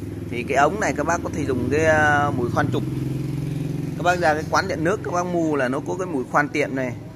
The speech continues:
Ví dụ các bác làm như cái ống của em là ống bốn tám nhưng nó thoáng thì các bác, ờ, bảo bên quán điện nước người ta mua cho cái ống bốn tám. Đấy, về các bác chụp vào cái ống này và các bác cắt như thế này là được.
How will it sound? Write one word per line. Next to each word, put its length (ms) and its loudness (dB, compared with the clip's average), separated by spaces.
Ví 80 -6
dụ 200 -2
các 140 -6
bác 120 2
làm 480 2
như 340 2
cái 140 0
ống 200 4
của 60 2
em 220 2
là 80 0
ống 100 -4
bốn 140 -4
tám 240 4
nhưng 100 -8
nó 100 -8
thoáng 320 0
thì 80 -4
các 120 -6
bác, 200 -2
ờ, 720 -2
bảo 240 0
bên 420 -2
quán 160 2
điện 160 0
nước 160 0
người 140 -2
ta 60 -2
mua 240 0
cho 60 0
cái 100 -2
ống 120 0
bốn 140 -4
tám. 300 -2
Đấy, 220 2
về 200 0
các 120 -4
bác 260 0
chụp 180 0
vào 160 2
cái 120 2
ống 220 4
này 160 -2
và 100 -6
các 120 -4
bác 200 -4
cắt 140 0
như 120 -4
thế 140 -6
này 240 -4
là 100 -4
được. 160 -2